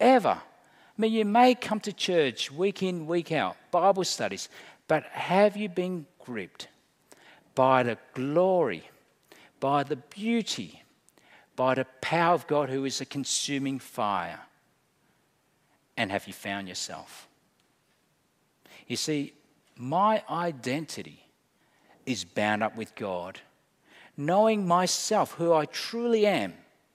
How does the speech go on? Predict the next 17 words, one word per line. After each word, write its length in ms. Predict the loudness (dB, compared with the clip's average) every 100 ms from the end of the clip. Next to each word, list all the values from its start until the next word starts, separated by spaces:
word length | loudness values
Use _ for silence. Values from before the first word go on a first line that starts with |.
| _
to 260 | -8 -4 0
my 220 | 2 2
core, 480 | 0 -2 0 -2 -10 _ _ _ _ _ _ _
comes 400 | -4 2 2 0
from 380 | 0 0 0 -4
knowing 600 | -8 -2 0 0 -2 -4
God. 500 | -2 -2 -2 -6 -12 -20 _ _ _ _ _ _ _ _ _ _
And 120 | -6 -6
it's 140 | -4
God 220 | -2 -2
who 100 | -4
defines 640 | -8 -10 -8 -6 -6 -10 -14
me. 200 | -20 -20 _ _ _ _ _ _ _ _ -2
I 60 |
don't 240 | 0 0 -2
define 440 | -10 -4 -2 -2
myself. 880 | -4 -4 -4 -4 -6 -8 -12 -20